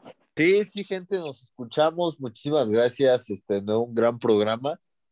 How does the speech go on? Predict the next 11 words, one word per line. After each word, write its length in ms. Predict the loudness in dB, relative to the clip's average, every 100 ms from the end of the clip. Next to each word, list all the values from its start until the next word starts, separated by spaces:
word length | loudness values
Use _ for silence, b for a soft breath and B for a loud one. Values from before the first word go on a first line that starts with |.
| _ -4
Vamos 280 | -2 0 0
a 40 |
ver 160 | -2 -2
qué 120 | -6
sucede 360 | -8 -8 -6
en 80 | -4
la 100 | -6
jornada 460 | -6 -6 -2 -2 -2
tres. 500 | -2 -2 -2 -10 -18
Muy 200 | -8 -4
emocionados. 880 | -4 -4 -4 -4 -4 -6 -10 -18 -20